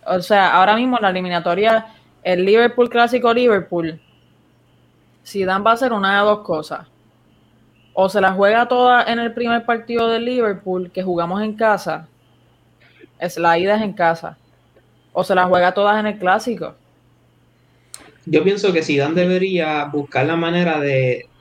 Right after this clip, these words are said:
Speaker 2: de integrar a Valverde en ciertos partidos para tratar de darle un descansito, aunque sea limitado, hacia estos jugadores, Modric, Kroos, Casemiro, cualquiera.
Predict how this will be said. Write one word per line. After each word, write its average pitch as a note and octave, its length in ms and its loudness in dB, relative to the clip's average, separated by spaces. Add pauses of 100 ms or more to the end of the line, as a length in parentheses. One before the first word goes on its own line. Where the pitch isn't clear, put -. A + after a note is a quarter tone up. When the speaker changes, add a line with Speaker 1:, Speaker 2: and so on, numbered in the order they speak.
(180)
Speaker 2:
de C#3+ 80 -4
integrar C3+ 540 0
a E3+ 80 0
Valverde F3 720 -2
en C#3 100 -4
ciertos C#3 460 -4
partidos F3 680 0
para B2+ 260 -2
tratar B2+ 320 -2
de C#3 80 0
darle D#3 240 0
un D#3 120 -2
descansito, D3 1160 -2 (720)
aunque C3+ 320 -2
sea D3+ 240 0
limitado, F3 840 0
hacia C3+ 380 -4
estos C3 240 -6
jugadores, D#3 560 -2
Modric, C#3+ 480 -2
Kroos, C#3+ 220 -2
Casemiro, C3 480 -2
cualquiera. B2+ 500 -2